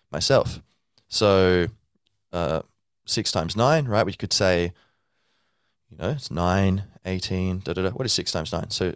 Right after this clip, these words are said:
five times nine is forty-five, and then,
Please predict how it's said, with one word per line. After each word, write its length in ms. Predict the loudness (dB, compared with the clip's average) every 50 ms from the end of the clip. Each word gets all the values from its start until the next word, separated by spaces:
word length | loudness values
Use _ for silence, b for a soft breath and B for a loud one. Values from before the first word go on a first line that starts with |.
| -8
five 240 | -4 2 4 4 4 4
times 200 | 0 -2 -2 0
nine 140 | -2 -2
is 60 | -2 -2
forty-five, 720 | -2 -2 -4 -2 0 2 4 4 4 4 2 0 -4 -12 -16 _ _ _ _ _ _ _ _ -6
and 480 | -4 -2 -2 -2 -2 -2 -2 -4 -4 -4
then, 520 | -2 0 0 0 0 0 -2 -4 -6 -8